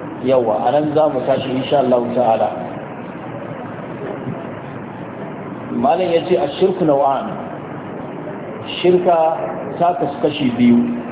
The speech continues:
An-naw'ul awwal, nau'i na farko daga cikin nau'ukan shirka, Malam ya ce, "Shirkun akbar yukhriju 'anil millah."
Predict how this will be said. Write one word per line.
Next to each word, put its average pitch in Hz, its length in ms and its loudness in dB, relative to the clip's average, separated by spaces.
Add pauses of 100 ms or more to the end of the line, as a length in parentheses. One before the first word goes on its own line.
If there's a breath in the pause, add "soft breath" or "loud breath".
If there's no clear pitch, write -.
(1800)
An-naw'ul 185 420 4
awwal, 156 380 4 (960)
nau'i 175 380 4
na 170 100 2
farko 165 320 2
daga 143 300 2
cikin 160 240 0
nau'ukan 160 340 2 (140)
shirka, 156 400 2 (1300)
Malam 160 240 2
ya 151 80 -4
ce, 151 240 0
"Shirkun 165 500 2
akbar 151 460 2 (1040)
yukhriju 151 720 2
'anil 151 320 0
millah." 123 380 2